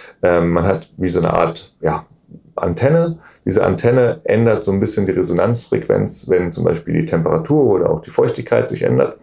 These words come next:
Und, ähm, wenn wir quasi effektiv ein Signal dann auf diese Antenne senden und die ref-, das reflektierte Signal dann wieder messen, ähm, können wir quasi Aussagen darüber treffen, wie zum Beispiel jetzt gerade die Temperatur oder die, die, die Feuchtigkeit an diesem Sensor genau ist. Das heißt eigentlich, mit dieser Methodik schaffen wir es auch,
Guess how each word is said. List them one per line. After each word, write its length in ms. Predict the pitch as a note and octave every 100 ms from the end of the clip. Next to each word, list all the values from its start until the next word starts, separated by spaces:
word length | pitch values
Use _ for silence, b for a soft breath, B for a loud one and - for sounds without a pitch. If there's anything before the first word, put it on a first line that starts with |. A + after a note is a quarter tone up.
| B B B B B
Und, 380 | G2 G2 F#2+ F2+ F#2+
ähm, 480 | F2+ F2+ F2+ F2
wenn 120 | F#2 F#2
wir 100 | E2+
quasi 320 | F2+ E2+ E2+
effektiv 420 | E2 - - -
ein 80 | E2
Signal 380 | - G#2+ C3 C3
dann 120 | A2
auf 140 | -
diese 180 | - -
Antenne 320 | C2+ A#2+ -
senden 280 | - A2+ F#2
und 200 | F#2 -
die 120 | E2
ref-, 300 | E2+ - - F#2
das 180 | F2+
reflektierte 520 | F#2 - E2+ - A2 G#2
Signal 400 | G2+ - F2+ E2+
dann 140 | E2
wieder 140 | D#2+
messen, 380 | E2 A#2+ B2 B2+ B B B B
ähm, 320 | G2 F#2+ F2+ - _ -
können 180 | G#2+
wir 100 | G#2
quasi 300 | - G2 F#2
Aussagen 480 | E2+ G2 - F#2+ F#2
darüber 240 | F2 E2+ D#2+
treffen, 260 | F2 E2+
wie 80 | E2
zum 140 | D#2+
Beispiel 280 | E2 E2 E2
jetzt 180 | D#2+ -
gerade 300 | - E2+ E2+
die 140 | -
Temperatur 600 | D#3+ D#2+ D#2 - - B2+ G2+
oder 220 | E2 D#2+
die, 260 | E2 D#2+
die, 300 | - E2 D#2+
die 140 | D#2+ E2
Feuchtigkeit 600 | - F2+ - - E2 D#2+
an 100 | E2
diesem 200 | D#2+ E2
Sensor 300 | D#2+ E2 D#2+
genau 260 | D#2+ - -
ist. 320 | - - _ _ _ _ - - -
Das 140 | E2
heißt 200 | F#2+ F#2
eigentlich, 180 | F#2+ E2
mit 100 | F#2
dieser 220 | G2+ G2+
Methodik 460 | F#2 E2+ A2 B2 B2
schaffen 260 | G#2 G#2
wir 80 | F#2
es 120 | F#2
auch, 320 | - F2 E2